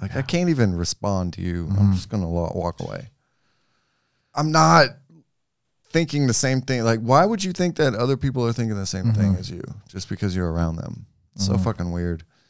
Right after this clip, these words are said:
Speaker 1: But no, this guy, I don't know. There, there has to be some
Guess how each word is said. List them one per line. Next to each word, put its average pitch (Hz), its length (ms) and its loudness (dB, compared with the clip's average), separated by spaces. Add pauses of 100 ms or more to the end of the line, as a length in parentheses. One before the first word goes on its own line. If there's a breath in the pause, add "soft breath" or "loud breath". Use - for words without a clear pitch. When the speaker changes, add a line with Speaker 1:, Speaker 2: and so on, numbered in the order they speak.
(300)
Speaker 1:
But 117 140 2
no, 120 240 6 (300 soft breath)
this 151 180 0
guy, 113 360 8 (340 soft breath)
I 139 100 8
don't 139 120 10
know. 113 160 10
There, 135 220 8 (220)
there 113 280 6
has 104 320 6
to - 80 -6
be 98 140 2
some 98 420 4